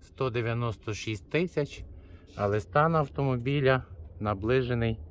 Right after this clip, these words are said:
до нового автомобіля. Без жодного підкрасу, в досить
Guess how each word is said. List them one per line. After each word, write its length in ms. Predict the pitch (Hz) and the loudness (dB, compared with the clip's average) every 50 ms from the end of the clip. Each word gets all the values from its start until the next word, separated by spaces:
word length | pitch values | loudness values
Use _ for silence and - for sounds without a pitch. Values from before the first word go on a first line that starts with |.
| - - - - - - - - - - - - - | -16 -18 -18 -18 -18 -18 -18 -18 -18 -18 -18 -10 -8
до 420 | 95 92 92 - 110 120 131 135 123 - - - - - - - - - - - - - | -6 8 10 10 10 10 6 2 -2 -6 -14 -18 -18 -18 -18 -18 -18 -18 -18 -14 -8 -4
нового 640 | 101 104 107 113 113 110 113 113 107 110 107 107 113 | -2 0 0 0 2 0 0 0 0 -2 -2 -2 0
автомобіля. 880 | 101 104 92 - - 120 104 104 104 95 87 92 90 87 76 82 82 87 - - - - - - - - - - - - - - - - - - - - - - - - - - - - | -2 -2 -2 -2 -4 -4 -2 -2 -2 -4 -2 -2 -2 -2 -2 -2 -4 -6 -8 -14 -16 -16 -16 -16 -16 -16 -16 -18 -18 -18 -18 -18 -18 -16 -16 -16 -16 -16 -16 -18 -16 -16 -16 -16 -12 -8
Без 340 | - 95 123 113 107 101 98 | 0 4 6 6 6 4 0
жодного 560 | 98 98 127 131 127 107 104 101 104 110 104 | 0 2 4 4 4 4 2 0 2 0 0
підкрасу, 720 | - - 120 - - - 165 180 196 202 185 - - 156 147 - - - - - - - - - - - - - - - - - - - - - - | 0 -2 -4 -2 0 0 2 4 4 4 2 2 0 -2 -2 -2 -8 -16 -18 -18 -18 -18 -16 -16 -16 -16 -16 -16 -16 -16 -16 -16 -16 -16 -14 -12 -10
в 140 | 104 101 | -10 -2
досить 440 | 104 123 139 143 - - 135 - - | 2 2 2 4 4 0 -2 -2 -4